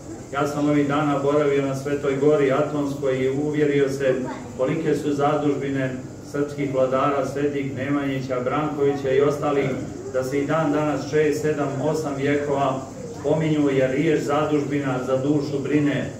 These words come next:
Naravno, ne možemo svi podići crkvu, ali gledajmo da pomognemo bližnjemu svome, gledajmo da učinimo dosta dobrih dijela, da to bude naša zadužbina i zalog duši našoj na strašnom sudu Hristovom,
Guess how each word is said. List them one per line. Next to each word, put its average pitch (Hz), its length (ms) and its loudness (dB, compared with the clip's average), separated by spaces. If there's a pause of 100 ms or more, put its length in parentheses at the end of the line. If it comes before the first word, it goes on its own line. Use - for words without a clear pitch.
(340)
Naravno, 147 440 0
ne 156 140 2
možemo 147 340 2
svi 170 260 0
podići 151 460 0
crkvu, 165 380 0
ali 139 160 2
gledajmo 147 460 2
da 135 200 -2
pomognemo 139 540 -2
bližnjemu 151 560 0
svome, 147 280 2 (420)
gledajmo 151 400 2
da 139 340 0
učinimo 143 560 -2
dosta 156 320 0
dobrih 139 420 0
dijela, 139 500 0 (240)
da 123 80 -8
to 147 220 2
bude 143 240 0
naša 139 300 -2
zadužbina 139 680 0
i 131 80 0
zalog 143 440 2
duši 139 320 0
našoj 135 460 -2 (360)
na 123 140 -8
strašnom 143 480 -2 (100)
sudu 131 360 0
Hristovom, 135 540 0